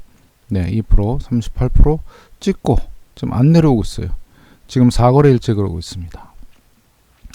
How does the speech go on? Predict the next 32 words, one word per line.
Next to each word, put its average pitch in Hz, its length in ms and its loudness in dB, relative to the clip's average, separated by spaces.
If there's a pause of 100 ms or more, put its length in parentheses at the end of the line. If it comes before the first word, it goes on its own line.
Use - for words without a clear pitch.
(240)
사 - 180 -10
거래일째. 95 600 -2 (240)
이거 113 100 -4
잘 117 220 0
보셔야 120 320 2
돼요. 95 320 -4 (400)
그래서 127 220 2
제가 120 200 2
파동성으로 127 580 4
하나, 107 340 0 (160)
둘, 175 280 0 (360)
지금 120 200 0
세 151 380 0
개, 147 260 -4 (440)
자, 95 200 -4
세 - 180 0
개 151 140 2
중에 131 320 -2 (500)
일, 170 480 2
이 139 340 0 (520)
또는 139 240 0
삼으로 165 420 0
갈 110 220 -2
수 - 160 -6
있는 117 400 -2 (300)
그런 120 220 0
여지가 123 340 2
있기 113 180 -6
때문에 98 500 -4 (320)
잘 110 200 -4
보시라고 110 580 0 (120)
말씀을 110 520 -6